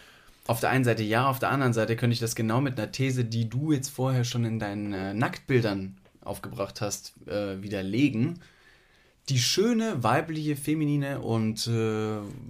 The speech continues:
runde Brust, die allerdings von einem Bikini-Oberteil im Freibad bedeckt wird, die dich sexuell erregen könnte, ob sie es automatisch tut oder nicht, ist ja eben erstmal dahingestellt,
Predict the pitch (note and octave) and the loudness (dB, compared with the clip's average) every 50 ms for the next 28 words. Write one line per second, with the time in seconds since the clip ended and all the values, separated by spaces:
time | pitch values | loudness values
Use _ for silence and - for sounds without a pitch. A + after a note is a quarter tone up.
0 | - D#2+ G#2 A2+ B2 D3+ E3+ F3+ D#3+ E3 D3+ C3 A2+ A#2+ G#2+ G#2+ G#2+ F#2 - - | -10 -8 -2 2 2 4 4 4 2 0 0 2 2 2 2 2 2 0 0 -2
1 | - - - - - - _ _ _ _ _ _ _ _ _ - A2+ B2+ C#3 C3 | -4 -6 -10 -12 -14 -16 _ _ _ _ _ _ _ _ _ -4 0 2 4 4
2 | C3 B2+ B2+ B2 B2 B2+ C3 B2 - B2 A#2+ A#2+ A#2 A2 A2+ - - D3+ D3+ C#3 | 6 6 4 4 4 2 0 0 0 0 2 2 2 2 0 -4 -2 0 0 0
3 | A2+ B2 B2 B2 A#2 - B2 A#2 A#2 A2+ A2+ - A2 A2+ G#2+ A2+ A2 - - - | 2 2 2 0 0 2 0 0 0 0 -2 -2 -2 -2 0 0 -2 -4 -6 -18
4 | _ - - A#2 A2+ B2 B2 C3 C3+ C3 - - - F#2+ D#2 - - - _ _ | _ -14 -10 -4 0 0 2 2 2 0 -2 -8 -8 -8 -6 -8 -8 -12 _ _
5 | - A#2 A2 A#2 A#2+ A#2+ C#3+ G3 G3+ - - - - _ - - - - - - | -4 0 4 6 6 8 8 8 6 6 -2 -12 -14 _ -20 -20 -20 -20 -20 -20
6 | _ - - - D#3 - - - D3 C#3+ C#3 C3 B2+ - - B2 A#2+ A#2+ C#3 C#3 | _ -12 -4 -2 0 0 0 0 0 0 2 2 0 2 4 4 4 4 4 2
7 | C3+ C3+ B2+ B2+ B2 - D3+ D#3 D#3 D3 - - F#2+ G#2 A#2 - - _ _ _ | 4 4 2 2 4 4 2 2 2 2 -2 -2 -4 -4 -8 -14 -18 _ _ _
8 | _ _ _ - - - - G#2 F#2 - - F#2 - - E2+ - - - - A#2+ | _ _ _ -8 -8 -6 -6 -6 -6 -6 -6 -8 -8 -8 -8 -8 -8 -6 -6 -6
9 | A2+ D#2 C#2+ G2+ A2 A2+ - - - - F#2 F#2 F2 F2+ G#2+ G2+ - F#2 G2 - | -4 -4 -4 -2 -4 -4 -4 -6 -10 -10 -8 -8 -6 -6 -6 -6 -8 -8 -10 -10
10 | - F2+ F#2+ G#2+ A2 A#2 G#2 - - - A#2+ B2+ B2 | -8 -8 -6 -4 -4 -4 -6 -4 -4 -2 -2 -2 -2